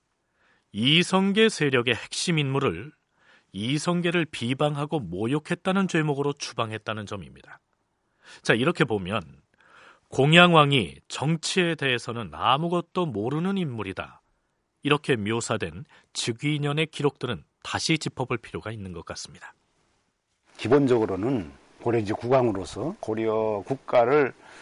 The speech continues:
Speaker 2: 어떻게 이제 유지할 것인가에 대한 그 고민이, 에, 상당히 이제 컸던 것 같고, 에, 그래서 이성계파를 견제하는 속에서 지지해줄 만한 세력들을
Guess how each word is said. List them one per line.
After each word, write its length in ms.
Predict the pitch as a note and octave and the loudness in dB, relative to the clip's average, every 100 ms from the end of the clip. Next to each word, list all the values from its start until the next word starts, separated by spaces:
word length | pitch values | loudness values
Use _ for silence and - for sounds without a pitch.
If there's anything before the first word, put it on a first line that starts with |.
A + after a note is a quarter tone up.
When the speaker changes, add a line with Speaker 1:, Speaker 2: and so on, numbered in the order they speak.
| - | -2
Speaker 2:
어떻게 340 | C3+ C#3+ - E3 | 0 0 -2 0
이제 180 | C#3+ | 0
유지할 880 | A2 G#2 - G#2+ G#2 F#2+ F#2 F#2 G2 | 0 -4 -4 -2 -2 -2 -4 -4 -6
것인가에 1000 | - A#2 G2+ G2+ G2 F#2+ F#2 F2+ F2+ F#2+ | -6 -6 -6 -6 -6 -4 -4 -6 -8 -10
대한 260 | F2+ F#2+ A#2 | -8 -8 -6
그 120 | B2+ | -8
고민이, 600 | B2 A#2 A2+ F#2+ F#2 F3+ A3 - | -2 0 0 -2 -4 -6 -8 -14
에, 220 | F#2+ F2+ F#2 | -12 -10 -12
상당히 320 | - G#2 G2+ | -8 -8 -6
이제 120 | F2+ | -8
컸던 880 | - - - D#3 B2 G#2+ F#2 F2 E2+ | -6 -6 -2 2 4 2 -2 -6 -10
것 240 | E2 D#2+ | -12 -14
같고, 680 | - D#2 - _ - F#2 E3 - - - - - - - - | -12 -12 -12 _ -6 -6 -6 -14 -20 -20 -20 -20 -20 -20 -10
에, 280 | G#2+ G2+ G2+ | -6 -4 -2
그래서 680 | A2+ B2 C3+ C3 A#2+ A2+ G#2+ - - - _ | 0 2 2 4 4 2 0 -10 -20 -20 _
이성계파를 840 | A#2+ A2 C3 C3 - A#2+ B2 B2 B2 | -4 0 0 0 2 6 6 4 0
견제하는 600 | A2+ A2 A2+ A2+ A2+ A2 | 0 0 2 2 2 -2
속에서 680 | - A2+ G2 F#2 A#2 D2+ - _ _ _ _ _ - - - - | -2 -4 -2 0 0 -2 -10 _ _ _ _ _ -20 -20 -18 -4
지지해줄 800 | C3+ A2+ A#2+ A2 A#2 A#2 G#2+ A2+ | -2 2 2 2 -2 -4 -2 0
만한 280 | A2 A2 | 0 -2
세력들을 800 | G2+ G2 G2 - - F#2+ G#2 G#3 | -4 -4 -6 -8 -6 -2 -2 -2